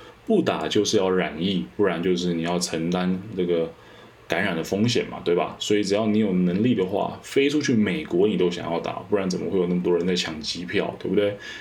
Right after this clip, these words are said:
啊，这就是超高的硬性需求。那我如果在控制好供给的数量，是不是就变成刚刚提到的厕所与卫生纸的剧情呢？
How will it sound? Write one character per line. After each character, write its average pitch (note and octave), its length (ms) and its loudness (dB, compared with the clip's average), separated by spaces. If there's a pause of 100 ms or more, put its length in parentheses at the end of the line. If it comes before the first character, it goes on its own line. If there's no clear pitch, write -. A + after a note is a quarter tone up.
(160)
啊， - 140 -4
这 A2 100 0
就 A2+ 160 2
是 G#2 200 0
超 B2 420 2
高 A2 380 2
的 F2+ 240 2 (140)
硬 F#2+ 260 0
性 F2 320 -2
需 F2 240 -4
求。 - 240 -2 (600)
那 G#3 260 0 (240)
我 F2+ 320 2
如 F#2 320 0
果 - 320 0
在 G#2 240 -2
控 F#2+ 420 -2
制 F#2+ 220 0
好 F2 340 -6
供 A#2 300 2
给 - 180 -6
的 E2+ 180 -8
数 - 340 -4
量， F#2 300 -2 (380)
是 - 280 0
不 C3+ 100 2
是 B2 140 2
就 A2 160 6
变 G#2+ 320 2
成 F2 340 -2
刚 G2+ 160 0
刚 G2+ 240 -4
提 - 320 -10
到 F#2 260 2
的 D#2+ 200 0
厕 C#3 420 0
所 - 400 -4
与 F2 160 -6 (100)
卫 A#2 220 4
生 G2 280 0
纸 F2+ 140 -4
的 E2+ 180 -4
剧 G2 200 -2
情 - 260 -4
呢？ - 140 -12